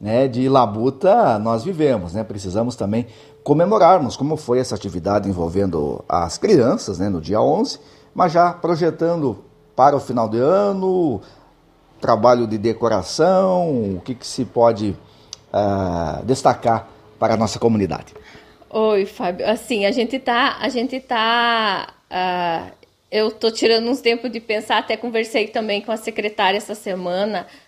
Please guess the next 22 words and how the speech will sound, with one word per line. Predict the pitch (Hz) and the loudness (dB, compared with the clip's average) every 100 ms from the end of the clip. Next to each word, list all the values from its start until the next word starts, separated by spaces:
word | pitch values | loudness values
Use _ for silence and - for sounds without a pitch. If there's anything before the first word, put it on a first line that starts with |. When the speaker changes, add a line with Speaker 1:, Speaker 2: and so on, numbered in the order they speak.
| - | -8
Speaker 2:
da | |
gente | 196 220 226 | -4 -4 -2
reunir | 269 277 233 202 | 0 0 0 0
o | 208 | -2
pessoal | 214 226 - 185 185 196 196 - _ _ | -4 -8 -4 0 0 0 -6 -20 _ _
e | - 214 214 220 226 220 | -10 -6 -4 -2 -4 0
tá | 240 | 0
vendo | 240 226 214 294 214 | 2 2 2 0 -2
o | |
que | 208 | -6
que | 220 | -6
a | 240 | -6
gente | 214 | -6
vai | 226 208 | -4 -4
conseguir | 202 220 220 202 | -4 -10 -10 -12
fazer, | 214 214 202 208 | -6 -4 -2 -4
tipo, | 208 - 214 202 - - - | -6 -16 -14 -14 -18 -20 -14
ah, | - 190 196 196 202 196 - | -4 0 2 2 0 -2 -6
queremos | - 214 214 247 | 2 4 4 2
que | 285 | -6
a | |
prefeitura | 302 233 226 226 240 | -12 -10 -12 -6 -6